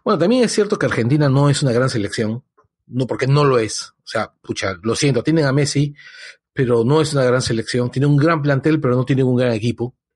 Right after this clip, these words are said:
Y, y bueno, pues, hoy día leí a Messi que se quejaba de que, que Islandia solamente se había defendido, que solamente reventaba las pelotas, que solamente se,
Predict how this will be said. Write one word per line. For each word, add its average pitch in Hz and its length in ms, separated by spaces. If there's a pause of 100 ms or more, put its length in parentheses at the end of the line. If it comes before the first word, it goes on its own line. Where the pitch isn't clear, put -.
(160)
Y, 113 840 (380)
y 123 140
bueno, 131 340
pues, - 440 (360)
hoy 147 160
día 156 320
leí 139 360
a 131 60
Messi 143 340
que 139 120
se 135 120
quejaba 131 380
de 117 120
que, 98 440 (440)
que 123 120
Islandia 143 520
solamente 147 360
se 143 100
había 131 160
defendido, 151 720
que 131 80
solamente 123 840 (480)
reventaba 131 560
las 117 120
pelotas, 139 600 (440)
que 127 100
solamente 135 560
se, 98 680